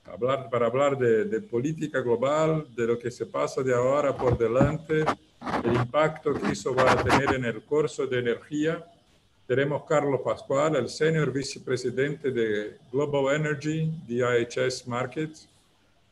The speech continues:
Eh, Carlos es un ex diplomático estadounidense, entonces esto es algo muy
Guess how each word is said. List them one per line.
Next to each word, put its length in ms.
Eh, 880
Carlos 420
es 140
un 220
ex 340
diplomático 680
estadounidense, 880
entonces 500
esto 140
es 100
algo 340
muy 960